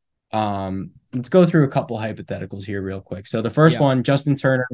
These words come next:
Speaker 1: take, you know, he takes the buyout and then he leaves. So Yoshida is now your everyday D H. That
Speaker 2: Mm-hmm.
Speaker 1: opens up left field. What I would do, I would throw Duran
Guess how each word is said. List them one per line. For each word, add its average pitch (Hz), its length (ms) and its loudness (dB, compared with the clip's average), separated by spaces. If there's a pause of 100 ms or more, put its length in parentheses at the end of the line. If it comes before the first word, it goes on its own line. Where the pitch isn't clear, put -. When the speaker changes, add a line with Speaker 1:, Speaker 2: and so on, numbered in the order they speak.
(720)
Speaker 1:
take, 131 260 0
you 123 200 -2
know, 110 120 0
he 107 120 -2
takes 131 240 -4
the 131 100 0
buyout 113 560 2
and 117 120 -2
then 113 120 0
he 110 140 -2
leaves. 107 560 -2
So - 160 -2
Yoshida 139 640 6
is 139 160 2
now 135 160 2
your 117 180 0
everyday 117 420 -2
D 104 240 -4
H. 117 360 -6 (480)
That 131 140 6
Speaker 2:
Mm-hmm. 143 80 2
Speaker 1:
opens 135 280 2
up 123 140 2
left 120 280 -4
field. 98 320 -6 (280)
What 131 160 2
I 127 160 4
would 135 180 2
do, 135 220 2
I 117 160 -2
would 110 160 -6
throw 113 240 0
Duran 120 600 0